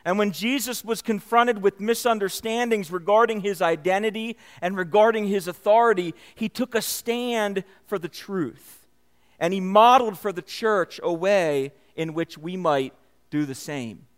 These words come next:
As we go into our text this morning, one of the realities that we'll uncover is three times today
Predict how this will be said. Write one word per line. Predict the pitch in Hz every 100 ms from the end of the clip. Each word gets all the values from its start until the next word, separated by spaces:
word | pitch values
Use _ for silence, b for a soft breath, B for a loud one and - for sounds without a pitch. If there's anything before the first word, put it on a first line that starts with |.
| _ _ b b
As | 165 175
we |
go | 190 214 226
into | 240 262
our | 220
text | 214 - 247 -
this | 220 -
morning, | 208 214 202
one | 190 214
of | 226 180
the | 202 185 B B 165
realities | 214 214 247 240 220
that | 196 196
we'll | 214 220
uncover | 202 - 233 214 196
is | 185 185 -
three | - 190 233 269 285
times | 294 - 233 233 226 208 -
today | 185 156 147 135